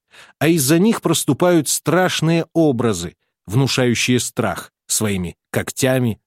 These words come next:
рогами и клыками и требующие жертв, недостойных человека. Так обстояли дела на седьмом году после плоскогорья.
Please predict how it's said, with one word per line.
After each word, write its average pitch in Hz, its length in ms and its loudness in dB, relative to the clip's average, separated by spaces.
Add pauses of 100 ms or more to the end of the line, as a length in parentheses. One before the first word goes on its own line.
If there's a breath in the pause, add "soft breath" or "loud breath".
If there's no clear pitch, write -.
(120)
рогами 135 580 0
и 135 220 -2
клыками 127 640 0
и 143 180 -2
требующие 170 760 0
жертв, 123 560 -2 (180)
недостойных 139 960 0 (140)
человека. - 600 -6 (1000)
Так - 500 -2
обстояли 151 640 0
дела 120 480 0 (220)
на 104 140 0
седьмом 139 440 0
году 123 320 0
после 113 440 -4
плоскогорья. 80 840 -10